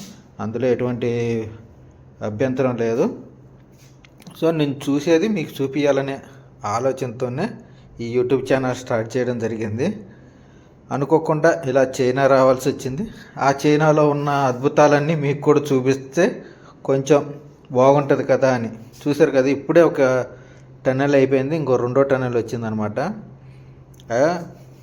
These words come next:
వీళ్ళ రోడ్డు క్లీనింగ్ ప్లస్ వీళ్ళదైతే అసలు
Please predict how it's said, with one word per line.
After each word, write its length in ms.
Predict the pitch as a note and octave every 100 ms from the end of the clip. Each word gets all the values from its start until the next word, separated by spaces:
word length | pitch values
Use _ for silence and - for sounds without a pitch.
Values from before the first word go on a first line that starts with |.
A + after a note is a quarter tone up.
| - - - - - - -
వీళ్ళ 260 | B2 C#3 C#3+ C#3+ C#3 C3+ - - - - - A2 A#2
రోడ్డు 400 | C#3 F3+ F#3 G3+ G3+ G3+ - -
క్లీనింగ్ 560 | C#3+ D3+ F3 F3 E3 E3+ F3+ - - - _ -
ప్లస్ 320 | B2 C#3 - D3+ D3+ D3+ - - - - A#2+
వీళ్ళదైతే 520 | C3 C#3 C3+ D3 D3 D3+
అసలు 200 | C#3+